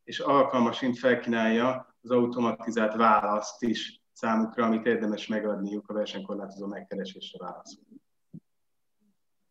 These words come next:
Jó, megfelelési vizsgálat. Ö, ez egy, nem mondanám, hogy audit, mert akkor már megint keverjük a két fogalmat,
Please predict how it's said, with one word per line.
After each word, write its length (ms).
Jó, 480
megfelelési 720
vizsgálat. 840
Ö, 480
ez 120
egy, 200
nem 160
mondanám, 340
hogy 140
audit, 480
mert 160
akkor 200
már 160
megint 320
keverjük 320
a 40
két 240
fogalmat, 560